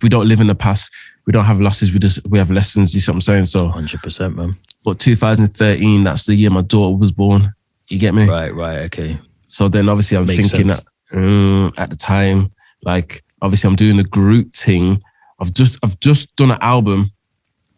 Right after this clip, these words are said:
Speaker 1: and the album's done well. You get me? Like, yo, getting royalty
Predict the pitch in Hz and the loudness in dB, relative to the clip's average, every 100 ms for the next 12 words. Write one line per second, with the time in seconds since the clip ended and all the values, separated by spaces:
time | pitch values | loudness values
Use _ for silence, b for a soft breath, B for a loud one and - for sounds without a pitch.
0 | _ - 101 85 117 110 101 107 98 95 | _ -6 -2 0 2 2 2 2 2 2
1 | 98 95 98 _ b b b - - 101 | 0 -2 -4 _ b b b -10 -4 -2
2 | 98 95 78 98 98 95 - 92 101 95 | 0 0 0 0 -2 -4 -4 0 0 0
3 | - 95 | 0 -2